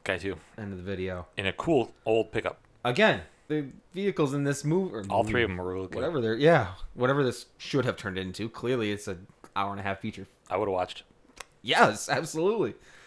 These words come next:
Speaker 2: I don't know how long the video would have, or how long the, the first guy would have been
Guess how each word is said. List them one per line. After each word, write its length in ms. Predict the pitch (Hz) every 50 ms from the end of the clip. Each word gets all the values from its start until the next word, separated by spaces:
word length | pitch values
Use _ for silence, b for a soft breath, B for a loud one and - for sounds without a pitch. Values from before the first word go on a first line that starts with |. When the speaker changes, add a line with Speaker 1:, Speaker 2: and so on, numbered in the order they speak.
| B B
Speaker 2:
I 80 | - 120
don't 80 | 135
know 80 | 131 123
how 80 | 117 113
long 240 | 110 110 110 110
the 60 | 107 104
video 340 | 98 95 101 101 101 101
would 80 | 101 95
have, 140 | 98 101 104 104 104
or 140 | 104 101 101
how 180 | 104 101 101
long 320 | 101 101 101 101 98 98 98
the, 220 | 98 92 92 87 - - _ _
the 40 | - -
first 240 | - 107 101 -
guy 80 | - 98
would 140 | 95 95 92
have 80 | 90
been 240 | 95 98 92 92 87